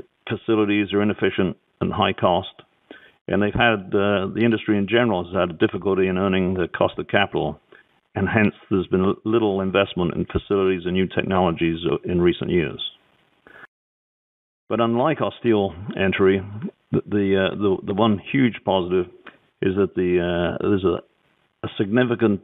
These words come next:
uh, deficit in, uh, uh, aluminum, uh,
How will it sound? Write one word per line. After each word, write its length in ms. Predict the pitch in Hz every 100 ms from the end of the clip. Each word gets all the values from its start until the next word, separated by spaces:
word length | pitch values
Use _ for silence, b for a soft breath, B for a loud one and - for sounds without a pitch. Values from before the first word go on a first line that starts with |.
| -
uh, 260 | 92 87 82 - -
deficit 540 | 110 110 95 95 92 - - -
in, 260 | 101 95 92
uh, 160 | 85 80 92 -
uh, 300 | 95 92 87 -
aluminum, 640 | 101 104 95 78 80 - 101
uh, 600 | 107 95 92 87 80